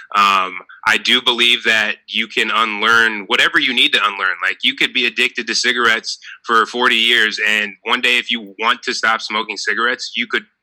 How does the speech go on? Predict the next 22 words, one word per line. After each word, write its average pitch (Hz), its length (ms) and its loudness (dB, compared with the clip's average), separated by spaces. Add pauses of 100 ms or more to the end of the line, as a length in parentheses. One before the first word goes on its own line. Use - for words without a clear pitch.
(140)
probably 151 280 2
eventually 113 420 -2
get 107 200 -6
there. 87 120 -10 (560)
So 123 220 0
I'm 135 220 4
not, 135 320 2
I'm 123 320 2
not 120 220 4
in 113 100 -4
the 110 80 -2
camp 107 300 0
at 107 80 -2
all 110 260 2
of 98 80 -8
saying 104 340 -2
once 107 200 -4
a 107 40 -6
racist, 101 400 -4
always 98 280 -4
a 90 60 -12
racist. 101 520 -2